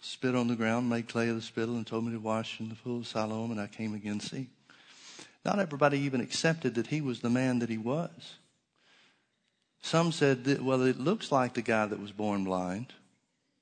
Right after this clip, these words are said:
but we can't be sure." They questioned his parents.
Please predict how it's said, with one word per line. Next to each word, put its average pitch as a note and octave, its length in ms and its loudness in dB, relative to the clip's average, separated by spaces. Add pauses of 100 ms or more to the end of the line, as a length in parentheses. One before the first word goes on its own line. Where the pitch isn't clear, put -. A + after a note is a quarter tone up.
(380)
but - 100 -6
we A#2 100 0
can't C3+ 260 0
be A2+ 100 0
sure." - 360 -4 (840)
They D3+ 100 4
questioned C#3+ 420 4
his D3 120 2
parents. - 540 0